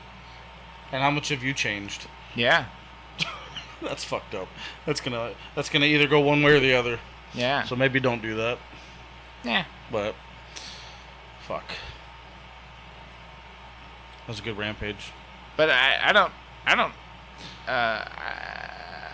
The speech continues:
Speaker 2: I don't, I don't have a favorite band
Speaker 1: I don't either.
Speaker 2: currently. However,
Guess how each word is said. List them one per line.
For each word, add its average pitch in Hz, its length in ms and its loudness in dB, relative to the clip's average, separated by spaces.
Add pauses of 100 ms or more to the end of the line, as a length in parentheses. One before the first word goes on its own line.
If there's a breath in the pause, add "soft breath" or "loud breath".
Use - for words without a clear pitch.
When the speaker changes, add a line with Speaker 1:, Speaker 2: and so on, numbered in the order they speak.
Speaker 2:
I 110 80 -2
don't, 113 300 0
I 120 120 -2
don't 120 200 0
have 180 300 6
a 156 80 -6
favorite 131 480 -2
band 131 360 0 (520)
Speaker 1:
I 131 80 0
don't 120 140 0
either. 107 240 -4 (1040)
Speaker 2:
currently. 123 640 0 (600)
However, 143 680 6